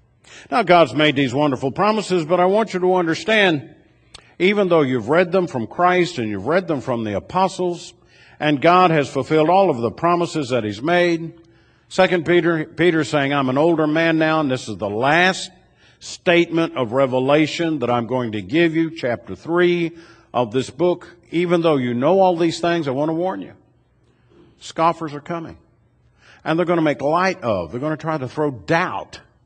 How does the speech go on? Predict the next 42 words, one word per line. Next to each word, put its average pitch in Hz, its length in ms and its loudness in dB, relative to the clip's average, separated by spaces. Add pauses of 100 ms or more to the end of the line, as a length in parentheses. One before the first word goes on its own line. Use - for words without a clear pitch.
(340)
upon 156 320 0
the 139 80 2
fact 165 420 0
of 131 100 -2
the 127 80 -2
second 151 400 -4
coming 156 360 0
of 120 120 -6
Jesus 139 360 -6
Christ." 165 420 -6 (260)
And 156 160 0
if 190 120 0
they 226 140 0
can 208 160 -4
do 226 180 -4
that, 87 300 -8 (240)
if 151 180 -2
they 190 160 2
can 131 320 -2 (420)
throw 208 360 0
doubt 160 680 0 (280)
upon 160 360 0
the 151 60 2
Lord's 170 340 2
second 165 340 -4
coming, 185 340 -4 (380)
then 170 180 2
they 247 180 6
think 233 260 -2
in 180 140 2
their 170 180 2
minds 185 440 0 (260)
that 214 200 0
removes 190 420 2
them 180 140 0
of 147 120 0
accountability 165 680 0
and 139 120 -2
responsibility 151 840 -2
before 123 320 -4
the 151 100 -4
Lord. 208 340 -4